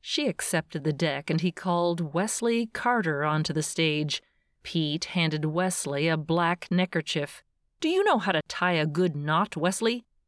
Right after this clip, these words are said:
"Yes, I learned all kinds of knots at Cub Scout camp." "Okay, we don't need anything fancy. I'm going to sit on this stool, and I want you to tie this around my eyes.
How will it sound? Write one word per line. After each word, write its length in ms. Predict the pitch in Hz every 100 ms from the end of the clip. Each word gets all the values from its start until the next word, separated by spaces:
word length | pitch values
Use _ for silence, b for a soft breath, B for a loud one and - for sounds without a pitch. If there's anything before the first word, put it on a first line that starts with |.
| _
"Yes, 520 | - 165 185 170 - - -
I 80 | 190
learned 240 | 208 214
all 120 | 190
kinds 260 | - 214 175
of 100 | 147
knots 320 | 165 185 -
at 120 | -
Cub 180 | - 190
Scout 280 | - 160 -
camp." 300 | - 147 - - _ _ _ _
"Okay, 580 | 180 165 - - 170 226
we 200 | 233 185
don't 180 | 175 160
need 160 | 170 170
anything 340 | 170 165 160
fancy. 460 | - 175 180 285 262 B B -
I'm 160 | 226
going 140 | 208 160
to 80 | 147
sit 220 | - 190
on 160 | 156
this 140 | 156 165
stool, 460 | - - 180 165
and 100 | 170
I 80 | 165
want 200 | 175 170
you 80 | 208
to 100 | 196
tie 440 | - - 233 254
this 440 | 226 165 165 196 - B B -
around 520 | 147 143 170 214 196
my 220 | 180 -
eyes. 400 | 156 147 135 135